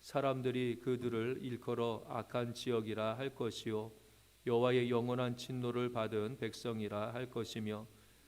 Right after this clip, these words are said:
너희는 눈으로 보고 이르기를 여호와께서는 이스라엘 지역 밖에서도 크시다 하리라. 내 이름을 멸시하는 제사장들아, 나 만군의 여호와가 너희에게 이르기를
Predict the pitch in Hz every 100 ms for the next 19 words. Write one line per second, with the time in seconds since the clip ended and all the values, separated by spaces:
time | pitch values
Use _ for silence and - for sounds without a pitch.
0 | - - - 120 123 131 131 120 120 120
1 | 123 120 117 110 113 113 117 107 107 110
2 | 110 107 - - - 117 113 113 113 113
3 | - 110 117 113 117 - 123 110 110 113
4 | - 117 107 110 - 120 104 113 104 110
5 | 117 143 127 127 110 104 123 131 131 113
6 | 110 110 - - - - - - - -
7 | - - 127 143 135 127 131 131 127 120
8 | 120 120 127 120 123 117 104 - 113 123
9 | 120 113 107 107 101 107 - - - -
10 | - 117 110 107 110 117 117 117 113 107
11 | 107 107 104 113 110 120 120 120 117 107
12 | 107 107 123 120 113 110 113 113